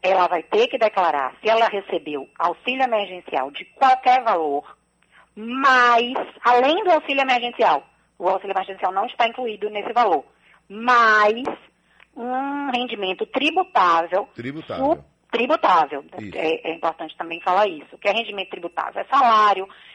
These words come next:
Speaker 1: é pensão, aposentadoria, aluguel, né? Não é qualquer tipo de rendimento. Rendimento tributável superior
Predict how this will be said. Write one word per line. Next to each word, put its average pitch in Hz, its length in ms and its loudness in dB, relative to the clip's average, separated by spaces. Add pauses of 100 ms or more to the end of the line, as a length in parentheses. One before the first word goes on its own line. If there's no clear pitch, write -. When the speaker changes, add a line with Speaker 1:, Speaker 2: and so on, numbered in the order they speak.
(120)
Speaker 1:
é 165 300 -2
pensão, 202 760 -2 (260)
aposentadoria, 202 1080 -2
aluguel, 202 880 2
né? 185 200 0
Não 180 180 -2
é 185 180 0
qualquer 185 360 -2
tipo - 240 -18
de 180 100 -18
rendimento. 180 500 -20 (340)
Rendimento 196 500 -8
tributável 190 960 -2 (920)
superior 269 720 0